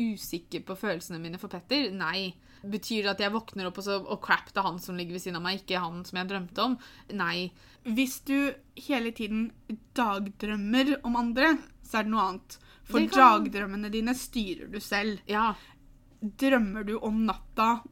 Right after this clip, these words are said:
Speaker 2: om en annen person, eller at du er sammen med en annen person, jeg synes ikke det har noe å si.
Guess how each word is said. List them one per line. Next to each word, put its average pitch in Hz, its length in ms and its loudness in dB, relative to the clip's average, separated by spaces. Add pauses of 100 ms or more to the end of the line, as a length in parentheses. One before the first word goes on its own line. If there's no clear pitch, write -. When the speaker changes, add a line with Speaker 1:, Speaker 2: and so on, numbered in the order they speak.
(120)
Speaker 2:
om 214 160 -2
en 220 80 -2
annen 202 280 2
person, 208 380 -4
eller 202 140 -4
at 202 80 -10
du 214 80 -2
er 214 80 -4
sammen 196 240 -6
med 202 140 -4
en 208 80 2
annen 208 100 -6
person, 262 460 2 (680)
jeg 220 320 2
synes 196 240 -6
ikke 202 160 -6
det 208 140 -4
har 208 160 -2
noe 226 100 -6
å 214 80 -10
si. 208 140 -4